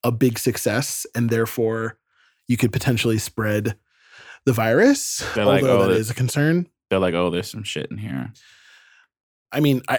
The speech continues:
Speaker 1: I have no idea, but I, I would imagine. Like, they postponed that.
Speaker 2: Donnie Darko.
Speaker 1: They've postponed a lot of things for a lot of different reasons before. Like, they edited Spider-Man Two to remove the Twin Towers.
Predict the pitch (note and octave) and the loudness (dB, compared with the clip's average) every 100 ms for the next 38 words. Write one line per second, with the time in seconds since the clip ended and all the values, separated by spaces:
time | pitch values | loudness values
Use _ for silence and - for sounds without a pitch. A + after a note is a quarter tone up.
0 | - C#3 D#3 D3+ C#3+ D#3+ B3 F#3+ D3+ C#3+ | 2 6 6 6 6 6 6 6 6 4
1 | C3+ C3+ C3+ - D3 C#3+ B2+ B2 B2 A2 | 4 2 0 2 4 6 4 2 2 0
2 | G#2 G2+ A2+ - D#3 E3 F#3+ G#3 - G3+ | -2 -2 -8 -2 4 6 6 4 4 2
3 | - F#3+ F#3+ F#3+ F#3+ F#3+ E3+ - D3+ C#3 | 4 4 6 6 4 2 0 -6 -2 2
4 | D3 C#3+ C3 _ - F3+ A3 C#4 - G2+ | 4 4 0 _ -2 0 0 -2 -2 -4
5 | - _ _ _ _ _ - G#3+ - A#3+ | -6 _ _ _ _ _ 6 6 8 4
6 | G#3+ - E3 D3+ C#3 C3+ C#3 C3+ C#3+ C3 | 4 4 6 6 4 6 6 4 4 2
7 | B2 A#2+ A2 A2 - G2 G2 G2+ - A#2+ | 4 2 2 0 -4 -6 -8 -8 -12 -6
8 | G2+ D#2+ D3+ _ _ _ _ - D#3 C#3+ | -2 -2 -4 _ _ _ _ 4 4 4
9 | - _ D3 D#3 D#3 - D#3 E3 C#3+ B2+ | -10 _ 2 6 4 4 4 6 6 6
10 | B2 C#3 B2+ B2 A#2+ - A#2+ A2+ A#2 B2 | 4 4 4 2 2 2 2 2 4 6
11 | C3 C3+ - C#3 A#2+ A#2 D#2+ - A2 - | 6 4 4 2 2 -2 -2 -6 -8 -10